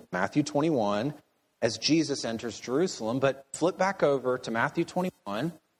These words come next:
giving your fingers a workout this morning. Matthew twenty-one, look what the people add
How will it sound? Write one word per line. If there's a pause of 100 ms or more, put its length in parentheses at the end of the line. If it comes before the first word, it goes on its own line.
(800)
giving
your
fingers
a
workout
this
morning. (920)
Matthew
twenty-one, (320)
look
what
the
people
add